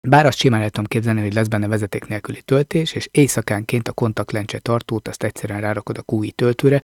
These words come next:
vagy maga a kontaktlencse tartó lesz kettő húszra dugva, és az fogja vezeték nélkül tölteni a kontaktlencsét. Egy újabb eszköz, ami le tud merülni nap végére. Képzeld el, amikor elveszted az éles látásodat délután háromkor.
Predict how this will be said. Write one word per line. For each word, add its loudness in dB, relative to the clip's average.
vagy 10
maga 4
a -6
kontaktlencse -4
tartó 0
lesz -2
kettő 0
húszra -4
dugva, 2
és -6
az 4
fogja -2
vezeték -2
nélkül -4
tölteni -4
a -14
kontaktlencsét. 0
Egy 2
újabb 0
eszköz, -2
ami 0
le 2
tud -4
merülni -2
nap -4
végére. 2
Képzeld 8
el, 4
amikor 0
elveszted 0
az 0
éles 0
látásodat -2
délután 0
háromkor. -2